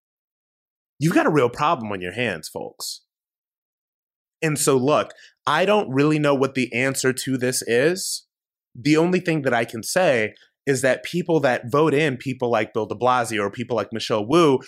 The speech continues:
or it, people like Lori Lightfoot, the people that vote for this stuff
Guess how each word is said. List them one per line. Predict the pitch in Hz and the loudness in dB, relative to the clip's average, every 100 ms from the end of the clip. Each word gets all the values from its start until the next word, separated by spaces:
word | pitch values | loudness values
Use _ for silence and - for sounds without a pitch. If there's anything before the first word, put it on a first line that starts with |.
| - | -10
or | - 143 127 - | -2 0 0 0
it, | 180 147 | 0 0
people | 208 160 | -4 0
like | 135 120 | -2 0
Lori | 123 107 | -2 -2
Lightfoot, | 107 143 175 - 170 131 - - | 0 0 -2 -2 0 0 -2 -10
the | 135 | -8
people | 135 175 180 214 | -6 -4 0 2
that | 165 127 113 | 2 -2 0
vote | 139 226 - | 2 2 0
for | 160 | 0
this | 143 113 - | 2 0 0
stuff | - 101 90 - - | -2 0 0 -2 -12